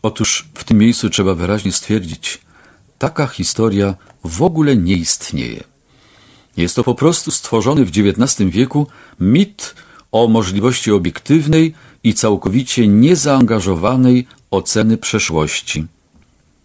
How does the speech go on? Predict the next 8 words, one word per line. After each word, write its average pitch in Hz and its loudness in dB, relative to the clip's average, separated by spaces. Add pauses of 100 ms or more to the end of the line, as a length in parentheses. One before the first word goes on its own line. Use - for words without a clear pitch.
(1080)
We 95 -8
wstępie 101 -2
do 78 -8
ksiąg 85 -4
historycznych - -6
Starego 76 -8
Testamentu 107 -4 (600)
Gondeckiego. 92 -4